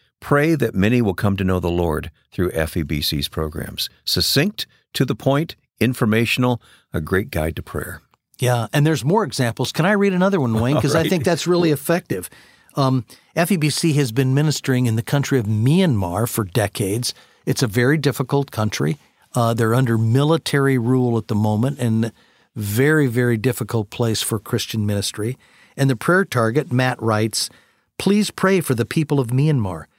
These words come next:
Speaker 2: Despite this country's vast resources, it's considered to be one of the world's poorest places. Pray for the Palong people living in refugee camps. Many are persecuted because of their faith in Jesus.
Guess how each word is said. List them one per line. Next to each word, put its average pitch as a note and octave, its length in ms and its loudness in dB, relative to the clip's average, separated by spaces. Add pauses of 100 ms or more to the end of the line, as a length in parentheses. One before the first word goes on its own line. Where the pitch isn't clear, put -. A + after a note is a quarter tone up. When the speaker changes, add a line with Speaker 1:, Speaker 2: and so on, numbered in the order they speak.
(280)
Speaker 2:
Despite F3 460 0
this - 180 0
country's A#2+ 540 -2
vast C3 640 -2
resources, B2+ 720 -2 (520)
it's - 200 -2
considered D#3 480 0
to C#3 80 0
be C3 160 0
one C3 180 2
of B2+ 60 0
the B2 80 0
world's C3 420 0 (100)
poorest - 640 -2
places. - 580 -4 (580)
Pray E3+ 220 2
for - 120 -2
the B2 120 0
Palong C3+ 640 0
people G2+ 440 -4 (260)
living D3 320 2
in B2+ 160 2
refugee G#2+ 520 -2
camps. - 520 -8 (400)
Many C3+ 280 4
are B2+ 80 2
persecuted A2+ 800 -2
because A2 340 -4
of A#2 60 -4
their A#2 140 0
faith B2+ 360 0
in A#2+ 160 0
Jesus. C3+ 600 -2